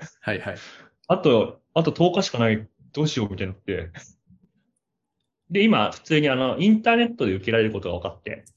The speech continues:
Speaker 1: おー。
Speaker 2: で、なんかね、面白いんですよ。じ-、あの、ぜひ機会あったら受けてみてほしいんだけど、
Speaker 1: うん。
Speaker 2: あの、パソコンとかを、と-、特殊な、あの、ソフトウェアの、スパイウェアみたいなやつをインストールさせられて、
Speaker 1: うんうん。
Speaker 2: それ、それに、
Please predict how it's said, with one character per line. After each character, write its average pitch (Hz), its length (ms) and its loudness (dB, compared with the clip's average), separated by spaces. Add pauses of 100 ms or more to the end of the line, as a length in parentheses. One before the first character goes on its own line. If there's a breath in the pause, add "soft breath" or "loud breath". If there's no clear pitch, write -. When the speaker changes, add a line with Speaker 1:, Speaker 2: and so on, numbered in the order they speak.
(120)
Speaker 1:
お 151 480 -4
ー。 - 0 -
Speaker 2:
で、 147 100 -8 (1300)
な 214 100 -2
ん - 40 -4
か 160 60 4
ね、 123 60 4
面 190 140 4
白 262 160 0
い - 20 2
ん 160 40 0
で 160 40 -4
す - 60 -2
よ。 101 140 -2
じ-、 151 200 -8 (220)
あ 135 80 -4
の、 120 340 -6
ぜ 233 120 -2
ひ 208 160 -4
機 - 100 -16
会 139 160 2
あ 110 60 4
っ - 140 -12
た 104 60 -8
ら 98 80 -6
受 139 80 -14
け 165 120 -14
て 113 100 -10
み 104 80 -10
て 104 80 -18
ほ 98 80 -20
し - 80 -20
い 117 40 -14
ん 107 40 -10
だ 98 80 -12
け 92 100 -16
ど、 - 380 -10 (200)
Speaker 1:
う - 60 -8
ん。 90 300 -8 (460)
Speaker 2:
あ 101 60 -18
の、 107 40 -20
パ 147 160 -16
ソ 214 160 -10
コ 233 160 2
ン 220 120 -4
と - 100 -6
か 107 160 2
を、 - 400 -2 (420)
と-、 156 120 -12 (100)
特 - 180 -10
殊 - 160 -6
な、 156 420 -2
あ 110 120 -10
の、 104 400 -10
ソ - 160 -16
フ - 120 -18
ト 180 120 -4
ウ - 20 0
ェ 143 160 2
ア - 20 -4
の、 110 200 -10
ス - 100 -12
パ 220 140 4
イ 226 40 2
ウ - 40 -2
ェ 214 100 6
ア - 20 0
み 123 60 0
た 117 80 0
い - 40 0
な 95 40 -2
や 95 60 -4
つ 104 160 -8
を 117 240 0
イ 143 80 0
ン 151 40 0
ス 147 60 -4
ト 151 100 -8
ー 127 40 -4
ル 110 40 -6
さ 104 80 -12
せ 107 120 -10
ら 104 80 0
れ 95 80 -4
て、 98 480 -6 (120)
Speaker 1:
う 110 60 -6
ん 110 40 -2
う - 20 -2
ん。 95 40 -4
Speaker 2:
そ 175 100 -2
れ、 190 180 -2
そ 180 100 -6
れ 190 80 -2
に、 196 420 -2